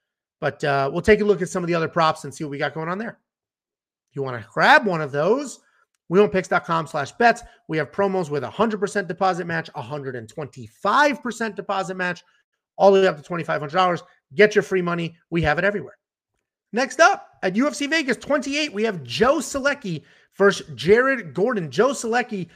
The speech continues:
eleven and two in his career, five and oh in his last five. Jared Gordon, seventeen and four overall, three and two in his last five. Joe Solecki's a very good grappler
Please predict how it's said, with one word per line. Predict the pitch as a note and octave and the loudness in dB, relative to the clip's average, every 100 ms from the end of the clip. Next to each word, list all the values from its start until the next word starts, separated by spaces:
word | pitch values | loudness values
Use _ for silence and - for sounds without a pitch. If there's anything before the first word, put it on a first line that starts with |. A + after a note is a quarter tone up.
| _ - | _ -6
eleven | D#3 D#3+ C4 B3+ | -2 2 2 2
and | G#3 | 0
two | - G#3+ | 0 -2
in | F#3+ | -2
his | F#3 | -4
career, | - E3 E3 D#3 - _ _ _ | -6 -2 0 -2 -4 _ _ _
five | - - F3+ A#3 A#3 | -14 -2 2 2 4
and | A#3+ | 4
oh | A#3 F#3+ D#3+ | 6 6 2
in | |
his | D3+ E3 | -2 -2
last | D3 D#3 D3+ - | 0 2 2 0
five. | D#3 D3 B2+ A2 | 0 0 -2 0
Jared | F#3+ C4 D4 | 4 6 4
Gordon, | G3 C#4 G#3 | 0 0 -2
seventeen | E3+ - C#4+ E4 A#3+ C4+ C4+ | -4 2 2 2 -4 -8 -6
and | A#3 - | -8 -8
four | - D4+ C3 A2 _ - | -8 -6 -8 -14 _ -8
overall, | E3+ D#3 D3+ C#3 C3+ C3 _ _ _ | -6 -4 -2 -2 -2 -4 _ _ _
three | G3+ A#3+ C4+ B3+ | -2 0 0 -2
and | F3+ - | -6 -6
two | - G3 F3+ | -4 -2 -2
in | D#3 | -6
his | C#3+ E3 | -8 -8
last | D3 C#3 C3 | -4 -6 -6
five. | - C3 A#2+ _ _ - | -8 -8 -10 _ _ -2
Joe | A3 | 2
Solecki's | B3 - G#3+ G#3+ E3 | 2 2 0 0 -4
a | C3 | -6
very | A#2 F#3+ A3+ | 4 4 4
good | E3+ C#3+ | 0 -2
grappler | D3+ D3 C#3+ C#3 | -2 -2 -2 -6